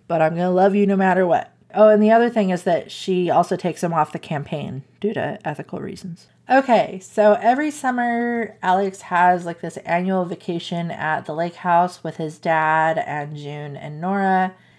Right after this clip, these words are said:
and this year he invites Henry. And his dad figures out, like, he knows,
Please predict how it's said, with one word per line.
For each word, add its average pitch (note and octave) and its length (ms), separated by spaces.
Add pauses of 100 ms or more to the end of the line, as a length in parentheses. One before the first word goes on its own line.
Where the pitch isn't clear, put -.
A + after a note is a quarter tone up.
(120)
and E3+ 220
this G3 220
year F3+ 220
he E3 200
invites D3 400
Henry. A#2 420 (220)
And F3+ 280
his F3+ 220
dad F#3 380
figures D3+ 340
out, C#3 380
like, D3 160
he A3 180
knows, C#3 680